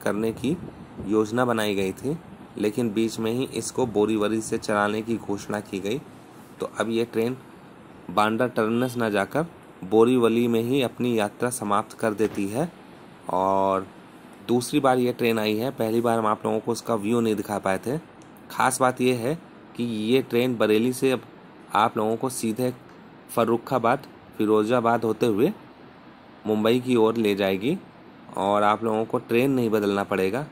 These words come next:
अभी तक ऐसी कोई ट्रेन नहीं थी बरेली से फर्रुखाबाद, मैनपुरी, फिरोजाबाद के लिए, जिससे कि आप लोग यात्रा कर सकें। तो बरेली के निवासियों के लिए फर्रुखाबाद, मैनपुरी और फिरोजाबाद के लिए ट्रेन उपलब्ध हो गई है।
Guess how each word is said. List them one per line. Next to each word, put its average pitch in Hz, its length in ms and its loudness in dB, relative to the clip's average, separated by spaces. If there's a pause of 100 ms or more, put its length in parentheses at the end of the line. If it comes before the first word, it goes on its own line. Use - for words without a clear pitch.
(120)
अभी 117 180 2
तक 127 200 -4
ऐसी 117 260 -2
कोई 123 140 0
ट्रेन 117 300 0
नहीं 120 180 0
थी 113 160 -4
बरेली 104 400 -2
से 139 220 -2 (480)
फर्रुखाबाद, 107 600 0 (840)
मैनपुरी, 113 540 0 (240)
फिरोजाबाद 107 640 0
के 110 140 0
लिए, 113 300 0 (440)
जिससे 113 360 -2
कि 131 220 -2
आप 107 300 -2
लोग 110 180 2
यात्रा 104 320 -2
कर 107 180 -4
सकें। 131 340 -6 (440)
तो 90 60 -4
बरेली 104 400 0
के 123 140 -2
निवासियों 110 460 -2
के 120 80 -4
लिए 120 140 0
फर्रुखाबाद, 107 760 -2
मैनपुरी 107 540 -2
और 127 60 -2
फिरोजाबाद 104 640 -2 (100)
के 107 60 -4
लिए 107 160 -2
ट्रेन 104 300 -4
उपलब्ध 101 360 -6
हो 104 120 -2
गई 98 180 -4
है। 127 200 -6